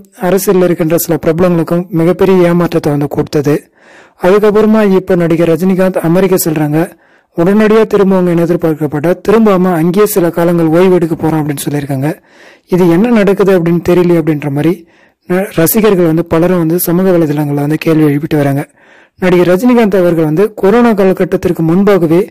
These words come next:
அமெரிக்கா செல்வதற்கு வந்து திட்டமிட்டு இருந்தாங்களாம். கொரோனா அப்படிங்கிறதுனால அவரால அங்க செல்ல முடியல அப்படின்ட்டு சொல்லியிருக்காங்க. அது மட்டும் இல்லாம உடனடியா கொரோனா இரண்டாவது அலையும் வந்ததுனால மேற்கொண்டு அவரால வந்து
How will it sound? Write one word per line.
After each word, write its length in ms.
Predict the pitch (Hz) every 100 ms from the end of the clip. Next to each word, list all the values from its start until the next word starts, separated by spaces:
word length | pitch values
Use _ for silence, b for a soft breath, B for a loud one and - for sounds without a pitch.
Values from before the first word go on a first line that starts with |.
| b b b b 175
அமெரிக்கா 300 | 185 226 220 202
செல்வதற்கு 380 | 185 170 160 160
வந்து 120 | 156 -
திட்டமிட்டு 360 | 170 180 165 156
இருந்தாங்களாம். 400 | 139 139 143 190 _ b b b b -
கொரோனா 300 | 202 240 233
அப்படிங்கிறதுனால 600 | 190 185 170 160 156 151 175 - -
அவரால 320 | 160 160 175 175
அங்க 140 | 156 147 165
செல்ல 180 | 165 165
முடியல 260 | 156 156 156
அப்படின்ட்டு 340 | 143 143 185 226 - b b -
சொல்லியிருக்காங்க. 460 | 165 160 151 151 151
அது 100 | 156 180
மட்டும் 180 | 165
இல்லாம 240 | 160 160 196 - 196
உடனடியா 400 | 208 220 208 214 -
கொரோனா 260 | 190 208 185
இரண்டாவது 340 | 175 190 190 165
அலையும் 220 | 165 160
வந்ததுனால 380 | 147 139 139 147 196 b b b b -
மேற்கொண்டு 360 | 208 208 208 202
அவரால 240 | 185 180 170
வந்து 120 | 165